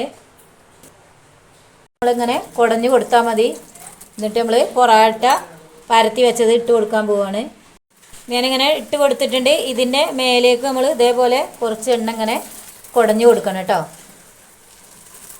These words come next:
ഞാൻ ആ ഭാഗം വേവായിട്ട് നമ്മൾ ഇതിന് മറിച്ചിട്ട് കൊടുക്കാൻ പോവാണ്. ഇനി രണ്ട് ഭാഗം നല്ലപോലെ ഇങ്ങനെ മുരിഞ്ഞ് വേവാവണം ട്ടോ.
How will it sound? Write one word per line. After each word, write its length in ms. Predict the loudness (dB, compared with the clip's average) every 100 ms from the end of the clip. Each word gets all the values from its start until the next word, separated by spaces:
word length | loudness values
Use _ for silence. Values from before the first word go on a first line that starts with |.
| -20 -20 -20 -20 -20 -20 -20 -20 -20 -20 -20 -20 -20 -20 _ -20 -20 -20 _ -20 -20 -20 -20 -20 -20 -12 -4
ഞാൻ 100 | 0
ആ 20 | 2 4
ഭാഗം 260 | 2 2 4
വേവായിട്ട് 440 | 4 4 2 0 -2
നമ്മൾ 160 | 0 -2 -4 _ _ -20 -20 -20 -20 -10
ഇതിന് 260 | -4 -2 0 0
മറിച്ചിട്ട് 440 | 0 -2 -8 -2 -2
കൊടുക്കാൻ 280 | 0 -4 -2
പോവാണ്. 320 | 0 0 -2 -8 -12 -8 -8 -8 -20 -20 -20 -20 -20 -20 -20 -14 -14 -10 -2 0 0 -2 -18 -8
ഇനി 120 | -2 -2
രണ്ട് 200 | 0 2 6
ഭാഗം 260 | 6 4 0
നല്ലപോലെ 380 | 0 0 0 -2 -2
ഇങ്ങനെ 180 | -4 -4 -6
മുരിഞ്ഞ് 280 | -6 -2 2
വേവാവണം 480 | 2 2 2 0 0
ട്ടോ. 80 | 2